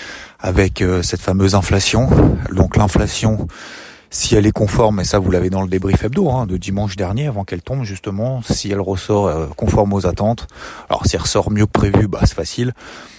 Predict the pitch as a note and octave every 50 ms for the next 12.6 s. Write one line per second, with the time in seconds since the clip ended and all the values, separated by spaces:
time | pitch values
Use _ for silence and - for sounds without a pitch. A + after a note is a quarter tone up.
0 | - _ _ - - E2+ D#2+ D#2 D2+ - - - - - F2 E2+ - F#2+ G2 F#2+
1 | - - A2 G2+ F#2+ F2 E2 D#2+ D2 F2 E2 - - G2 F#2 G2+ F#2+ F2 F#2+ F#2+
2 | - G2+ F#2 F2 - F2 - - - G#2 G2+ - - E2 D#2+ E2 F#2+ F2+ E2 -
3 | - - F2+ E2+ - - - - - A2+ G#2+ G2 G2 F2+ F#2 F2 - - F2 -
4 | - G2 - - - G2 F#2+ F#2+ - - - - - - - - - - - _
5 | - G#2 G#2 G2 F#2 F#2 F#2 F2 D#2+ E2 F#2+ G2+ A2+ A#2+ A#2 - - - G2 G#2+
6 | A2 G#2+ - G2 F#2 - F#2+ E2+ - - - F2 F#2 F2 E2 E2+ E2 D#2 D2+ -
7 | G2 G2+ - - E2 D#2+ D#2+ E2+ - F2 E2+ E2+ E2+ E2+ F2 E2+ E2+ E2 E2+ F#2+
8 | F#2+ D#2+ G2 - - F2+ - - F#2+ F2+ F2 F2+ F#2 - - G#2 F#2+ - - -
9 | - - - - - - _ _ - F#2+ F#2+ A#2 A2 - A#2+ A2+ A2 G#2 G2 G2+
10 | G#2 G2+ G2 F#2 F2 - G#2 G2+ F#2+ F2+ - G#2 F2 - - - - F#2+ F#2 F#2
11 | F2+ F2+ F2 F2 E2+ E2 F2 D#2+ E2+ E2+ - F2+ F#2+ G2 G2 F#2 - G2+ F#2+ -
12 | - - G#2 F2+ E2+ E2+ F2+ G2 G2+ A2 G#2+